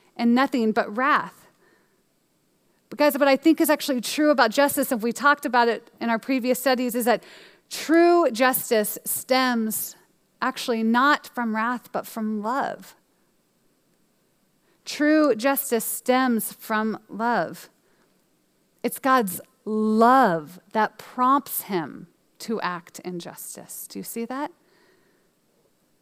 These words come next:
It's his kindness that brings people to repentance. And guys, I think that a just God,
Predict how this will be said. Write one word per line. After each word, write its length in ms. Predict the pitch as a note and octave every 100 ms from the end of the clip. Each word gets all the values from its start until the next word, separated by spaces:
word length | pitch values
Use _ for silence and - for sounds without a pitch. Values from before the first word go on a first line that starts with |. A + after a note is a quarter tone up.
| _ _
It's 200 | A#3 -
his 260 | C4+ A3+ - -
kindness 880 | - B3 C#4+ C#4 A3+ F#3 - - - _ _ _ -
that 160 | A3+ G3+
brings 240 | A#3+ A#3
people 520 | - A3+ - F#3 E3+ -
to 100 | A3+
repentance. 420 | F#3+ A#3+ A#3 A3+
And 80 | B3+
guys, 160 | C#4+
I 80 | D4
think 280 | D4 F4 D#4
that 200 | C#4+ A#3 - -
a 100 | C4
just 500 | G#3 A3 D4+ E4+ -
God, 380 | B3+ B3+ D#4+